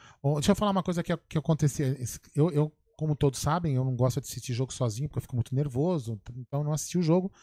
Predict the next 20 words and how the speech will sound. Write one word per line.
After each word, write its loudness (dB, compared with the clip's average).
Não 2
vou 4
ficar -4
comentando, 2
mas 2
eu 4
tô, 0
pelo 0
que -8
os 0
amigos 2
tão 0
falando, 0
pelo 0
que -6
eu 6
vi, -2
algumas 0
imagens, 0
fotos, -2